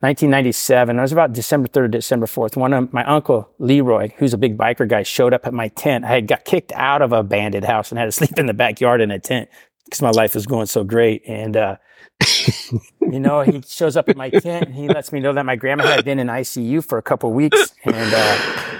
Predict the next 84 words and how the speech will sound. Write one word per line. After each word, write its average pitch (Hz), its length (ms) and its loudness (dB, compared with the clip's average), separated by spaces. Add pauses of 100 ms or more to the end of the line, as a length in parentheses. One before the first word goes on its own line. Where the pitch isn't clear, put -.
and 117 160 -2
they 123 100 2
took - 180 2
her 135 60 4
off 127 160 2
of 120 80 0
life 123 200 2
support. 131 400 0
And 113 60 -2
maybe 117 180 2
I 120 40 4
should 113 180 -6
come 127 140 -2
up 110 140 0
and 110 100 -2
say 110 220 -2
goodbye. 107 460 -2 (760)
And 135 100 -6
I 135 40 -2
told 147 180 0
him, 135 60 2
"Man, 139 180 2
I 139 60 2
don't 127 120 -2
think 131 160 -4
I 117 80 0
should 107 220 -6
go." 117 140 2
He 117 80 4
said, 117 200 0
"I'm, 123 280 0
I'm 139 120 2
not 131 160 2
asking 110 460 -2
you 101 80 -2
if - 120 -8
you 104 60 -6
should 101 220 -8
go." 107 260 2
He 110 80 -2
said, 107 160 -2
"I'm 113 100 -2
telling 135 360 -2
you, 98 100 -8
you 98 80 -6
should 101 220 -6
go. 92 220 -4
So 104 360 -6
get 131 160 -2
your 135 80 4
stuff 110 340 0
and 110 120 -2
let's 107 180 -4
go." 120 360 0 (400)
And 135 140 0
he's 180 140 4
a 165 60 4
bigger 131 260 2
guy 101 260 -2
than 139 180 0
me, 139 140 0
right? 135 240 4
And, 113 80 -6
and 117 300 -2
I 139 80 2
was 131 100 -2
kind 127 220 -4
of, 104 220 -4
you 113 140 -4
know, 107 200 -4
strung 120 440 -2
out 123 260 2
and 107 280 -8
probably 127 200 0
wasn't 117 260 0
willing 117 220 0
to 98 60 -2
fight 113 280 0
anything. 107 480 -2
And 101 160 -8
so - 180 -4
I 110 60 0
said, 110 220 -2
"Okay." 113 460 0